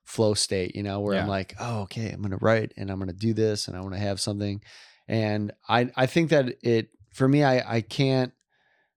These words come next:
Speaker 1: put myself in a time frame of, like, "I need to do this." It just comes when I need it.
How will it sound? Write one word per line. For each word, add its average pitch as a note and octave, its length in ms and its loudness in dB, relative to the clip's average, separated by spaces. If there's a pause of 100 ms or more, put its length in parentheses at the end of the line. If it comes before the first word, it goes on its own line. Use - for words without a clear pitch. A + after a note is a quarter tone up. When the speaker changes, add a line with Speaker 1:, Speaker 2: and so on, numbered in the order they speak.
(680)
Speaker 1:
put C#3+ 180 4
myself A#2+ 480 2
in A2+ 80 0
a G2 60 -2
time A2+ 280 -2
frame G#2+ 300 -4
of, F#2+ 100 -6
like, F2 260 -4
"I A#2 120 -2
need A#2 180 2
to A2+ 60 -2
do G#2+ 120 -4
this." A2 280 0
It - 80 -10
just A2+ 240 -6
comes A2+ 320 0
when G#2 160 -4
I F#2 60 -4
need G2+ 240 -4
it. - 120 -10